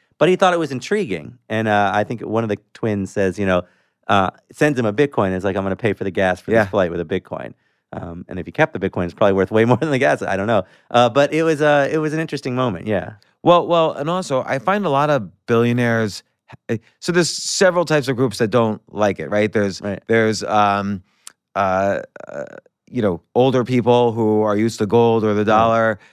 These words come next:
Speaker 2: Uh, there's banks don't like it
Speaker 1: Well, 'cause they,
Speaker 2: because
Speaker 1: it's a challenge to them, right?
Speaker 2: Right,
Speaker 1: Yeah.
Speaker 2: 'cause you don't have to store your Bitcoin in a bank.
Speaker 1: Right.
Speaker 2: Um, so it become, makes banks have,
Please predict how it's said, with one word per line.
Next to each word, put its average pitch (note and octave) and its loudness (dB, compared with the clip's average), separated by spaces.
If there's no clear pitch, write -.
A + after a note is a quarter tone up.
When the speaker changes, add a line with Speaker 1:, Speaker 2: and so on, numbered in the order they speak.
Speaker 2:
Uh, G#2 0
there's G#2+ -2
banks C3+ -2
don't A2 0
like G#2 0
it A#2 2
Speaker 1:
Well, A#2 -6
'cause A#2+ -2
they, A#2 0
Speaker 2:
because G#2 6
Speaker 1:
it's A2+ -6
a G#2+ 0
challenge C#3 2
to G#2 -4
them, E2+ -4
right? A#2 0
Speaker 2:
Right, D3 4
Speaker 1:
Yeah. G#2 -2
Speaker 2:
'cause B2 -4
you C#3 0
don't D3 2
have C3+ 0
to B2+ -6
store C3+ 0
your A#2 0
Bitcoin A2+ 0
in A2 -4
a A2 2
bank. A#2+ 0
Speaker 1:
Right. F#2+ -4
Speaker 2:
Um, A2+ 0
so A#2 0
it F#2 -8
become, A2+ -2
makes A2+ -2
banks A#2 -2
have, A2 -2